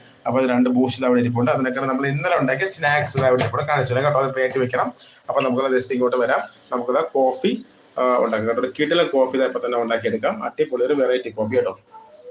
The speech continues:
ഓക്കെ ഫ്രണ്ട്സ്, അപ്പൊ എല്ലാവരും ഒന്ന് ഹായ് പറഞ്ഞേ. നൗഷാദേ ഹായ്. ഇറക്കുന്ന, ആ, മഴ ഉണ്ടോ? ആ, രശ്മി അല്ലേ? രശ്-, രശ്മി മഴ ഉണ്ടോ കേട്ടോ? രശ്മി രാജ്, ഇവിടെ മഴയേ ഉള്ളൂ കേട്ടോ.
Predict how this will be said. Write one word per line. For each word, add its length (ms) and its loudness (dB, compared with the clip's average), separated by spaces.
ഓക്കെ 240 2
ഫ്രണ്ട്സ്, 240 4
അപ്പൊ 120 4
എല്ലാവരും 340 6
ഒന്ന് 120 4
ഹായ് 180 4
പറഞ്ഞേ. 220 4
നൗഷാദേ 420 4
ഹായ്. 220 4
ഇറക്കുന്ന, 320 2
ആ, 60 0
മഴ 340 4
ഉണ്ടോ? 300 4
ആ, 160 -2
രശ്മി 260 -4
അല്ലേ? 220 0
രശ്-, 160 -4
രശ്മി 280 2
മഴ 280 4
ഉണ്ടോ 220 6
കേട്ടോ? 140 4
രശ്മി 220 0
രാജ്, 240 4
ഇവിടെ 140 6
മഴയേ 400 2
ഉള്ളൂ 320 6
കേട്ടോ. 180 4